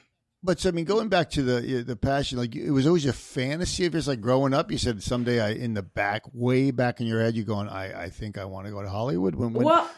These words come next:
Speaker 2: I,
Speaker 1: when
Speaker 2: yeah, I was obsessed with movies. I was obsessed with movies and T V shows.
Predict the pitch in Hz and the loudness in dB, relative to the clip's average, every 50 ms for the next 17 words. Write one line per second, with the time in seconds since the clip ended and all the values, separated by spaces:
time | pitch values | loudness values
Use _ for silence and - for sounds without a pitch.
0 | - - 190 214 247 277 - - - - 220 214 139 123 - - 208 220 240 233 | -6 -2 2 2 2 2 2 -2 0 4 6 6 6 4 2 4 4 4 4 4
1 | 240 214 - - 208 190 - - 170 - - 127 110 104 117 - - - - 160 | 0 0 2 2 2 2 2 -2 -6 -8 -8 -10 -12 -12 -14 -14 -14 -10 -8 -8
2 | 151 147 170 - - - 220 233 226 - - 233 226 - - 190 185 180 185 185 | -8 -8 -8 -8 -2 0 0 0 0 -2 -4 -6 -6 -6 -6 -6 -6 -6 -6 -8
3 | 175 175 175 175 - 151 127 135 139 127 - 143 135 135 135 135 131 - | -8 -8 -10 -8 -8 -10 -10 -10 -10 -10 -8 -8 -6 -6 -6 -6 -8 -10